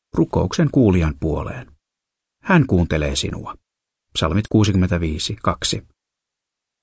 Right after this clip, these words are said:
Vuodata sydämesi hänelle, sillä hän välittää sinusta. Ensimmäinen Pietarin kirje viisi, seitsemän,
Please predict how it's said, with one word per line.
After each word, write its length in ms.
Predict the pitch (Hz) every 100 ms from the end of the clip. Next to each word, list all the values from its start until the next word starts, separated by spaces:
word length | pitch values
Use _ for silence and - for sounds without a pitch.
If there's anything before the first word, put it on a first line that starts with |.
| _ _ _ 98
Vuodata 500 | 120 151 101 92 87
sydämesi 600 | - 107 90 80 80 95
hänelle, 360 | 90 92 80 92
sillä 260 | - 147
hän 200 | 180 113
välittää 460 | 104 123 - - 80
sinusta. 560 | - - - - - - _ _ _ _ _ _ _ _
Ensimmäinen 400 | 80 - 90 95
Pietarin 400 | 104 92 92 85
kirje 280 | 98 90 92
viisi, 320 | 104 85 -
seitsemän, 640 | - 85 73 - 107 101